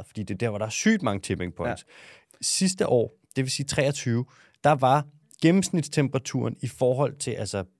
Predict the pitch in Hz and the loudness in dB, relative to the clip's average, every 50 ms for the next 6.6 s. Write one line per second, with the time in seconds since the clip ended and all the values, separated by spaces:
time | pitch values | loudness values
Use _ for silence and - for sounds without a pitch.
0 | _ - - - 151 170 165 147 120 135 117 120 113 - - - 120 113 - - | _ -14 -8 -4 -2 -2 -2 -2 -2 -4 -2 -2 -4 -4 -4 -4 -4 -4 0 0
1 | 143 143 147 139 143 - 131 127 127 - - 113 104 107 110 110 - 131 123 - | 0 2 0 0 -2 -2 -2 -2 -4 -4 -4 -4 -2 -2 -2 -2 -2 -4 -4 -4
2 | 131 - - - - 165 165 - - 98 101 101 98 - 151 147 135 139 - - | -6 -12 -10 -6 -6 -6 -6 -4 -6 -6 -6 -6 -6 -8 -6 -6 -8 -8 -12 -18
3 | _ _ - - _ - - - - - - - - - - - - - - 156 | _ _ -20 -20 _ -20 -20 -20 -20 -20 -18 -16 -16 -10 0 4 4 4 6 4
4 | 139 - - 202 208 202 185 - - 139 151 170 170 147 143 156 151 - - - | 2 4 6 6 6 6 4 4 4 6 6 8 8 8 6 6 4 2 -2 -16
5 | - _ - 139 135 143 175 208 208 190 175 175 165 160 160 170 165 - 175 165 | -12 _ 4 4 6 8 10 8 8 8 6 4 6 8 8 8 6 4 2 2
6 | 151 143 127 131 143 151 - - 131 123 127 | 4 4 4 4 2 2 2 4 4 4 4